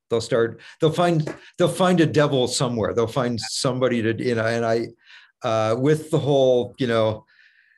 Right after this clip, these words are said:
the, <sighs> it's very strange, uh, kind of hatred of the unvaxxed and that I see, uh, going on around us. It's, it's,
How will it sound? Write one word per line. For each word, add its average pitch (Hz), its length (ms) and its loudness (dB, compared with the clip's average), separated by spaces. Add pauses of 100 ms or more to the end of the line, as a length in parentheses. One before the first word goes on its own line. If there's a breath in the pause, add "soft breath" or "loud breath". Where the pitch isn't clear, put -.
(120 soft breath)
the, 113 420 -2 (460)
<sighs> - 1040 -10
it's - 180 -12
very 175 280 0
strange, 131 1080 0 (140)
uh, 110 300 0
kind 117 240 -2
of 107 400 -2 (560)
hatred 156 400 0
of 113 140 0
the 123 160 0
unvaxxed 127 920 -4
and 113 400 -2
that 120 140 0
I 117 100 2
see, 120 540 -2 (420 loud breath)
uh, 120 200 2
going 127 340 2
on 120 340 2
around 110 460 0
us. 101 240 0
It's, - 220 -4
it's, - 420 -10